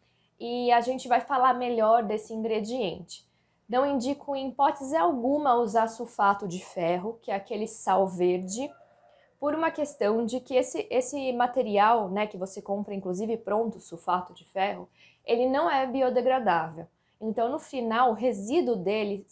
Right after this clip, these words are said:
mesmo fazendo o descarte correto, o lodo final não tem um desca-, não tem um fim, ele não é biodegradável.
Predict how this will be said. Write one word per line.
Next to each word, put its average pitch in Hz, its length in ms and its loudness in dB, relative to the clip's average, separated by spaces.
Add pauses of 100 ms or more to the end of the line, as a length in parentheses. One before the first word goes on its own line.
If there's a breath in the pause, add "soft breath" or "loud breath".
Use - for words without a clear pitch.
(180)
mesmo 294 600 0 (360)
fazendo 196 640 0 (160)
o - 80 -8
descarte 226 600 0
correto, 208 720 -2 (280)
o 196 80 -4
lodo 240 420 4
final 208 540 -4 (100)
não 233 480 -2
tem 247 260 -4
um 262 140 -4
desca-, - 460 -6
não 220 160 -4
tem 254 160 -6
um 294 80 -6
fim, 196 340 -6
ele 185 140 -4
não 208 200 0
é 226 120 4
biodegradável. 220 720 -4